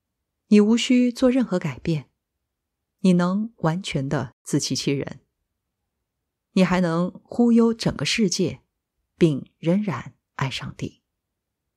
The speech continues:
这就像是现在到处都流行这样。我发现，尤其是西方的新纪元灵性流派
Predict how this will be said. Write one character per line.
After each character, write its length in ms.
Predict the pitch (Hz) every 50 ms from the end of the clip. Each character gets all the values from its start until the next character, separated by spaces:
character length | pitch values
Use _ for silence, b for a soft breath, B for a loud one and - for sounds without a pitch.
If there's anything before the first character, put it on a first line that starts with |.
| _ _ _ _ _ _ _ _ _ _ _ _ _ _ _ _ _ _ _ _ _ _ _ _ _ _ _ _ _ _ _ _ _ -
这 120 | - 302
就 120 | - 311
像 200 | 294 - 294 269
是 420 | 254 233 - 262 254 240 240 220 -
现 200 | - - 269 247
在 120 | 233 240 233
到 200 | 254 247 220 190
处 320 | - - 220 202 185 - -
都 180 | - 226 233
流 180 | 214 160 143 147
行 220 | 170 - 156 147
这 180 | 139 - 160 147
样。 300 | 147 143 131 135 - _ _ _ _ _ _ _ _ _ _ _ _ _ _ _ _ _ _ _ _ _ _
我 140 | - 170 165
发 140 | - 190 190
现， 440 | 185 - 190 175 170 160 151 - - _ -
尤 120 | 180 185
其 160 | 185 - 180
是 500 | 175 - 202 180 170 160 151 - - _ _ _ -
西 280 | - - - 233 226
方 220 | 226 240 233 233 226
的 220 | 202 160 143 117
新 260 | - - - 220 220
纪 160 | 226 - 226
元 400 | 180 156 139 139 143 156 185 - _
灵 220 | - 151 135 147 170
性 160 | - 214 196
流 200 | 156 151 139 -
派 360 | - - 170 147 143 -